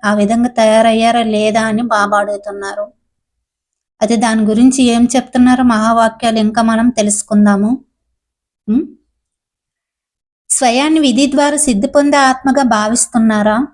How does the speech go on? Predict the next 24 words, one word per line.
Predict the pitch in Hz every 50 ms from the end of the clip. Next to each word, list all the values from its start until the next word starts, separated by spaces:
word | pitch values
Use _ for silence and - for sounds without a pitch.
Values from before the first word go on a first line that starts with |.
| _ _ _ _ _ _ _ _ _ _ _ _ _ _ _ _ _ _ _ _ _ _ _ _ _ _ _ _ _ _ _ _ -
ఎందుకంటే | 240 247 262 277 277 - 311 311 311 330
మీరు | 302 302 294 285
ఏదైతే | 254 240 233 240 254 294 285 320
పురుషార్థం | 302 294 269 254 - - 294 285 254 285 277 269 294
చేస్తున్నారో | 262 254 254 - - 247 233 226 220 226
ఆ | 240 254 240 233
పురుషార్థం | 240 - 247 226 240 - 285 285 - 294 285 294
యొక్క | 285 285 269
లక్ష్యం | 247 226 208 208 - - - 294 302
ఏమిటంటే | 285 262 233 226 214 208 208 208 190 196 196 202 190 196 214 254 294 294 - - _ _ _ _ _ _ _ _ _ _ _ _ _ _ _ _ _ _ _ _
సిద్ధిని | - - 254 202 202 285 294 311
పొందటం. | 311 302 294 277 277 285 285 285 294 277 262 254 269 285 277 262
ఎలా | 240 226 220 240 262
అయితే | 277 277 285 277 - 302
ఈ | 285
రోజుల్లో | 247 233 226 240 240 254 285 285 285
ప్రపంచం | - 277 220 214 - 262 277 262 - 302 285
వారు | 294 285 285 285 277 277
రిద్ధి | 262 240 233 190 196 262 277
సిద్ధి | 254 - 277 220 277 269
చాలా | 269 - 240 214 214 240 262 - -
చేస్తున్నారు | 262 262 254 - - 269 277 285 285 285 285
కదా | - 285 277 294 339 381
మంత్రతంత్రాలు. | 294 247 226 226 - 254 - - 262 262 254 285 262 262 262 277 330 349